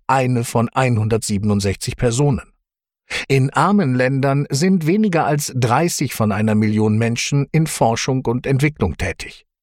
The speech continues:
Bildung bietet das größte Potenzial der Menschheit. Mehr als zwei Milliarden Kinder unter fünfzehn Jahren leben auf der Erde.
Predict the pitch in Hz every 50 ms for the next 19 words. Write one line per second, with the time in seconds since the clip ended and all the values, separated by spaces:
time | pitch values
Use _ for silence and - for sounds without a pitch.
0 | _ _ _ _ _ _ _ _ _ _ _ _ _ - - - - - 143 175
1 | 202 202 185 156 185 185 196 190 165 139 151 151 151 - 131 135 135 120 - -
2 | 147 113 139 143 135 135 - - - 143 139 - - 135 135 - - - - -
3 | 117 104 107 107 101 120 127 139 139 123 98 - - - - - - - - -
4 | _ _ _ _ _ _ _ _ _ _ _ _ - - - - 123 147 185 208
5 | 202 - 123 143 147 - - - - - 165 175 196 196 185 139 120 131 127 123
6 | 120 - 123 123 113 - - 151 147 135 143 139 - - - 196 196 - 143 120
7 | - - 123 117 110 - - - 120 107 107 107 107 107 110 117 - - 139 127
8 | 107 104 101 95 - 104 104 104 - - 131 - - 135 104 - - 78 -